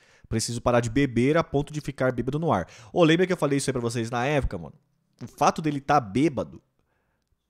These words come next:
pro Igor, é muito difí-, e pro Flow Podcast, é muito difícil sustentar uma defesa dele, tá ligado?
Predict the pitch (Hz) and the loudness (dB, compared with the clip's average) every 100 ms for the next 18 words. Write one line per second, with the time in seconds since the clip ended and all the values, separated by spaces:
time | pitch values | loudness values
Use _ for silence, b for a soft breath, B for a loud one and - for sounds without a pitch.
0 | - 165 170 147 190 127 101 139 160 196 | -4 0 2 2 -2 -2 0 2 2 0
1 | 220 190 202 - 147 - 151 151 156 139 | -2 -6 -6 -6 -2 0 0 0 2 2
2 | 120 - 160 156 151 190 202 208 165 165 | 0 -4 -4 -4 -4 -6 -8 -8 -6 -6
3 | 156 - 143 127 127 131 127 123 110 104 | -8 -10 -6 -2 -2 0 -4 -4 -6 -6
4 | 95 76 - 85 95 117 | -8 -10 -10 -8 -6 -6